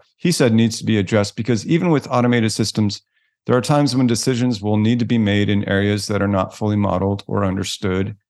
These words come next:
in automation. There's also the patchwork of tariffs, programs, and markets that create a challenge, and, uh,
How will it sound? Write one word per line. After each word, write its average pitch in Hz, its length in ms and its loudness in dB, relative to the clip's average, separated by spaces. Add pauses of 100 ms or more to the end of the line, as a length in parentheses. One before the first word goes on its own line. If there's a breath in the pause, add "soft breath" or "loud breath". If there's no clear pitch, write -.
(280)
in 101 180 -2
automation. 101 760 -2 (760)
There's 117 160 0
also 135 360 2
the 117 120 0
patchwork 123 640 -2
of 120 160 0
tariffs, 120 460 0
programs, 120 420 0
and 113 100 0
markets 113 420 0
that 110 120 -4
create 113 240 0
a 110 60 0
challenge, 113 760 0 (680)
and, 107 420 2
uh, 107 380 2